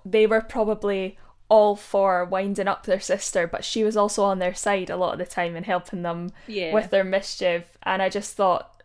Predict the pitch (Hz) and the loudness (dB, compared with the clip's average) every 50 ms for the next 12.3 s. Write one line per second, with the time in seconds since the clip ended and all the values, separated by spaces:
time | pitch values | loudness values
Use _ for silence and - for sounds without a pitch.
0 | _ _ - - - 175 156 - 196 202 - 185 190 190 185 190 - 208 190 - | _ _ -6 -2 0 0 0 0 -2 -6 -6 -6 -4 -4 -4 -2 -2 -2 -2 -2
1 | - 214 240 233 226 233 220 226 226 226 226 208 226 220 214 208 208 - - - | -2 -2 0 2 2 2 2 2 0 -2 -2 0 0 0 0 0 -2 -4 -2 0
2 | 214 214 202 - - 180 175 175 175 175 170 - _ _ _ _ _ _ _ _ | 0 0 0 -2 -2 -4 -4 -4 -6 -10 -12 -14 _ _ _ _ _ _ _ _
3 | - - - 185 185 175 170 180 185 - - 180 156 156 - - - 240 262 269 | -8 -2 0 2 4 4 2 2 -2 -6 -6 -8 -6 -6 -8 -8 -4 0 4 4
4 | 247 170 170 202 208 202 - 262 240 233 - 185 196 175 - - 196 190 190 185 | 4 4 4 0 -2 0 0 2 2 2 4 2 0 -2 -2 0 4 4 4 4
5 | - 180 180 175 175 180 180 190 202 208 - - - - - - 196 190 185 185 | 4 4 2 2 2 0 -2 -4 -8 -8 -10 -16 -20 -16 -8 -2 -2 0 0 -2
6 | 180 190 208 - _ - 277 202 202 185 190 185 202 185 180 - - 190 160 185 | -4 -8 -10 -12 _ -8 -4 -4 -4 -2 -2 -6 -6 -6 -6 -4 -4 -2 -2 -2
7 | 180 180 196 214 - 196 202 - - 185 185 180 220 208 - - - 185 180 180 | -2 -4 -6 -6 -6 -8 -8 -4 -2 -2 0 0 -2 -6 -8 -6 -4 -2 -2 -2
8 | 175 175 190 - - _ _ - - - _ _ - - 196 196 - - - 202 | -2 -4 -6 -10 -14 _ _ -20 -20 -20 _ _ -12 -10 -10 -10 -8 -6 -6 -6
9 | 175 - - - 190 190 - - 175 170 202 - - - - - - - - 285 | -6 -6 -10 -10 -10 -8 -6 -4 -4 -4 -4 -6 -10 -14 -14 -14 -10 -4 -2 -2
10 | 262 - - 220 208 202 190 - - - _ _ - - 226 - - 220 208 214 | 0 4 8 8 10 10 8 6 2 -6 _ _ -2 -2 0 0 2 0 0 0
11 | 247 247 - - - 208 208 196 226 226 220 208 214 208 208 208 220 208 202 202 | -2 -6 -8 -4 0 0 0 0 -2 -2 -2 0 2 2 2 2 2 4 4 6
12 | 190 190 185 180 190 233 | 6 6 6 4 2 0